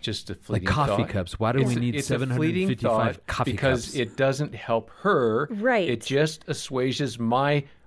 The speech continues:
Speaker 1: weirdness at the moment, and then I'm gonna pay a price for it when she gets home.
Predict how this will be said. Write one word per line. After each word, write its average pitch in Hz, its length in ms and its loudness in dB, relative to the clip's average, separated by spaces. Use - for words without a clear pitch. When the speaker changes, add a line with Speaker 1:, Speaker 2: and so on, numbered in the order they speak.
Speaker 1:
weirdness 101 840 0
at 104 180 -2
the 104 80 -2
moment, 95 540 0
and 113 180 -4
then 185 80 -2
I'm 233 80 0
gonna 180 140 2
pay 135 180 -2
a 107 60 -2
price 196 340 -4
for - 240 -4
it 87 60 -2
when 95 140 -4
she 95 100 -6
gets 92 180 -4
home. 110 300 -2